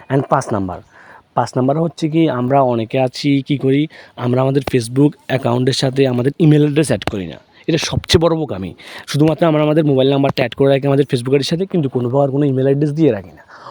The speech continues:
অবশ্যই আপনার Facebook আইডির সাথে আপনার ইমেল অ্যাড্রেস রাখবেন and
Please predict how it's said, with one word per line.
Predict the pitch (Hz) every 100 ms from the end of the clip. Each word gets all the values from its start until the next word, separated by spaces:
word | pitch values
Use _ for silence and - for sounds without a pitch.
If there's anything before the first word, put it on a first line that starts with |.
| - - 151
অবশ্যই | 151 - - 78 _ -
আপনার | 131 143 117
Facebook | 135 123 139
আইডির | 143 -
সাথে | 147
আপনার | 143 131 -
ইমেল | 127 139
অ্যাড্রেস | 135 143 147
রাখবেন | 131 151 180 - - -
and | -